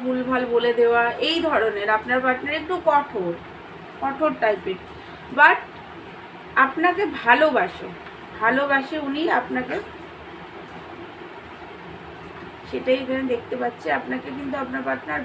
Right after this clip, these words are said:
ভালোবাসে। তো বন্ধুরা, এটা ছিল আপনার পার্টনার এনার্জি। আমার ভিডিও যদি আপনাদের ভালো লাগে, তাহলে প্লিজ আমার চ্যানেলটাকে like, share and সাবস্ক্রাইব করবেন, আর পার্সোনাল রিডিং নিতে চাইলে আমাকে WhatsApp করবেন। আর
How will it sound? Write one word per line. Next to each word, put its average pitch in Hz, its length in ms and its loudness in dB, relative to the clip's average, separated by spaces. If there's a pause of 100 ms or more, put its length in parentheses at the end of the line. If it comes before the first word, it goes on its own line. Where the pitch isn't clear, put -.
ভালোবাসে। 208 520 -4 (1300)
তো 294 60 0 (100)
বন্ধুরা, 320 380 8 (160)
এটা 320 140 8 (100)
ছিল 320 140 2 (140)
আপনার 302 280 0
পার্টনার 285 320 0 (100)
এনার্জি। 285 340 -4 (160)
আমার 262 180 2 (100)
ভিডিও 277 220 -6 (100)
যদি 269 120 -8 (120)
আপনাদের 269 380 -6
ভালো 262 240 0
লাগে, 269 180 -4 (100)
তাহলে 240 220 0 (100)
প্লিজ 285 260 -6 (120)
আমার 262 220 -2
চ্যানেলটাকে 254 520 0 (100)
like, 226 240 2
share 262 220 0
and 262 160 -4
সাবস্ক্রাইব 269 440 -4 (120)
করবেন, 285 300 -4 (100)
আর 240 60 0 (120)
পার্সোনাল 262 460 0 (160)
রিডিং 277 200 -4 (120)
নিতে 262 260 -6
চাইলে 262 320 2
আমাকে 262 260 -4
WhatsApp 233 340 -2 (100)
করবেন। 277 320 -6 (1160)
আর 254 80 6